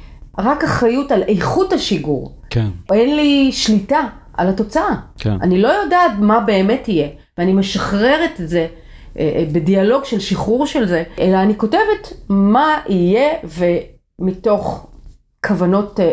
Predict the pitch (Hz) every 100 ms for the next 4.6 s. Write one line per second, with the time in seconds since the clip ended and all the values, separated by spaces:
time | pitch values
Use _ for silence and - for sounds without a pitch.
0 | - 170 156 185 277 359 165 165 165 -
1 | 254 453 - - - 196 185 185 - 247
2 | 285 294 294 226 190 190 254 262 254 233
3 | - 247 240 254 - - - - 113 104
4 | 170 175 185 190 175